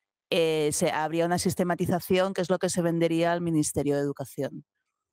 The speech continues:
y de, y de Cultura. Y entonces, a partir de ahí, partimos a la globalización, a la, a la comunidad global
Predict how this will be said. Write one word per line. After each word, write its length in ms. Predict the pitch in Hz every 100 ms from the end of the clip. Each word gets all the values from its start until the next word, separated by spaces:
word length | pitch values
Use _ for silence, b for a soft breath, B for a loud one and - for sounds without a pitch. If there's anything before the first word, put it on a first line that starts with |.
| _ -
y 180 | 156
de, 280 | 147 139 135
y 100 | 151
de 400 | 139 139 135 151 -
Cultura. 480 | 143 - 147 123 - b b -
Y 80 |
entonces, 380 | 147 147 147 151
a 40 | 160
partir 340 | - 156 170
de 80 | 165
ahí, 180 | 165 180
partimos 560 | - 151 - 147 160 -
a 80 | 165
la 120 | 156
globalización, 880 | 151 160 160 165 165 - 160 147 147
a 80 | 147
la, 280 | 143 139
a 200 | - 147
la 440 | 143 139 143 143 147
comunidad 420 | 160 160 160 160
global 480 | 156 170 175 185 214